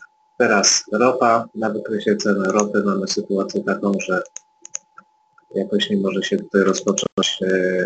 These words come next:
odreagowanie spadków z tego szczytu. Mieliśmy wczoraj ruch do góry, potem cofnięcie. Wydaje się, że, e, w perspektywie krótkoterminowej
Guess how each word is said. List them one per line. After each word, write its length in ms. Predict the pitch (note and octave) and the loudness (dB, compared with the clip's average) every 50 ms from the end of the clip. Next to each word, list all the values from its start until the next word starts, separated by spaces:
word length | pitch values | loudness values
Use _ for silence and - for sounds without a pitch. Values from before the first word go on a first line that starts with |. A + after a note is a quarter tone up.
| - - | 0 -2
odreagowanie 760 | - - G#3 G2 G2 - F#3+ - F#3+ F3+ G2 F#2+ G2 F#2+ | 0 2 2 4 4 4 4 4 2 2 2 2 2 2
spadków 460 | - - - - F#2+ - - F#2+ - - | 0 -2 0 -2 -4 -2 -4 -8 -10 -4
z 40 | |
tego 220 | - G2 E2+ F2+ F2 | -4 -4 -4 -2 -4
szczytu. 400 | - - C3 C3 A#2+ - A2+ A2+ | -2 0 0 0 2 2 0 2
Mieliśmy 360 | G#2+ G2+ G2 - - - G2+ | 2 2 0 0 -6 -8 -10
wczoraj 300 | - - G#2 F#2+ F#2 F#2 | -8 -2 0 0 2 2
ruch 220 | F2+ F#2 F2+ F2+ | 0 0 -2 0
do 100 | F2+ F#2+ | 0 -2
góry, 320 | F2+ G#2+ B2 B2 A#2+ A2+ - | 0 2 4 4 4 4 4
potem 280 | A2 G2+ G#2 G#2 F#2 | 2 0 0 0 -2
cofnięcie. 680 | - - G2+ G2+ - B2+ C3 B2 - - A#2 A2 A#2 - _ _ _ _ _ _ _ _ _ _ _ - | -2 -2 -4 -4 -2 -2 -2 -2 0 0 0 0 0 -4 _ _ _ _ _ _ _ _ _ _ _ -4
Wydaje 320 | G#2+ G#2 A2+ A2 G#2+ G#2 G2+ - | 0 2 4 4 4 4 4 4
się, 120 | G#2 G2 | 0 2
że, 340 | F2+ - G2 F#2+ F#2+ F#2+ F#2+ - - | 2 2 2 2 2 0 -2 -8 -4
e, 340 | F2+ F#2 F#2 F2+ F2 F2 F2 | -2 -2 0 0 -2 -2 -4
w 220 | F2+ - - - | -6 -10 -14 -4
perspektywie 520 | - G2 - - - G#2 G#2 - G2 G2 F#2+ | -4 -4 -4 -2 -6 -6 -8 -4 -4 -4 -4
krótkoterminowej 960 | - - G#2 G2+ - - G2 - G2 F#2 G2+ G2 F#2+ F#2+ F2+ F#3 F#2 F2+ | -2 -2 -4 -4 -2 -6 -4 -4 -4 -4 -2 -2 -2 -2 -2 -2 -2 -2